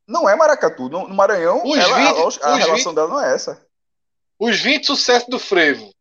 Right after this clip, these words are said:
Speaker 2: A turma escuta
Speaker 1: Fred,
Speaker 2: ali em fevereiro,
Speaker 1: a, a sua
Speaker 2: valoriza
Speaker 1: compara-,
Speaker 2: pra
Speaker 1: a sua
Speaker 2: caralho,
Speaker 1: comparação não
Speaker 2: patrimônio.
Speaker 1: cabe, a sua comparação não cabe. No Mara-,
Speaker 2: A
Speaker 1: no
Speaker 2: turma
Speaker 1: Maranhão,
Speaker 2: lá.
Speaker 1: o percentual é muito maior.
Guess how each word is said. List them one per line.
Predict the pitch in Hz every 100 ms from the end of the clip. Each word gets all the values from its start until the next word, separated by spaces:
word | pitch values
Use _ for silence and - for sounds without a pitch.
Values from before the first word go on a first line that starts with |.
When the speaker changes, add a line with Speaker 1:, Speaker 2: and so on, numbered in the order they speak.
| _ _ _ _ _ _ _ -
Speaker 2:
A | -
turma | 202 370
escuta | - 180
Speaker 1:
Fred, | 185
Speaker 2:
ali | 170
em | -
fevereiro, | 190 180 151 165 180
Speaker 1:
a, |
a | 156
sua |
Speaker 2:
valoriza | 190 160 185 180
Speaker 1:
compara-, |
Speaker 2:
pra | 190
Speaker 1:
a |
sua | 175
Speaker 2:
caralho, | 170 170
Speaker 1:
comparação | 190 180 170 135
não | 151
Speaker 2:
patrimônio. | 170 143 151
Speaker 1:
cabe, | 170 131
a |
sua | 127 165
comparação | - 185 185 196
não | 208
cabe. | 113 117 113 - _ _ _ _ _ _ _
No | 175
Mara-, | 180 202 208
Speaker 2:
A |
Speaker 1:
no | 185
Speaker 2:
turma | 196 220
Speaker 1:
Maranhão, | 160 139 156
Speaker 2:
lá. |
Speaker 1:
o | 139
percentual | 180 180 175 180
é | 175
muito | 185 240
maior. | 226 127 147